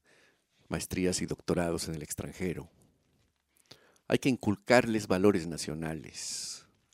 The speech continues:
algo que se ha desvirtuado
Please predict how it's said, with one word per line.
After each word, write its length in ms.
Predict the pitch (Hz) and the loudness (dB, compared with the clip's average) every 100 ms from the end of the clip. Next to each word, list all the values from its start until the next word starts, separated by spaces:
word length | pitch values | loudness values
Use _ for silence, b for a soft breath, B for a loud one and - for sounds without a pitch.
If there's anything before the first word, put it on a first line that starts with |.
| _ | _
algo 440 | - 104 98 101 - | 0 2 4 2 2
que 320 | 98 92 - B B B B B B B | 0 0 -4 B B B B B B B
se 260 | - - 87 | 0 4 6
ha 140 | 95 | 6
desvirtuado 1000 | 90 80 80 - - 82 90 87 82 | 2 0 -6 -4 2 2 2 -2 -6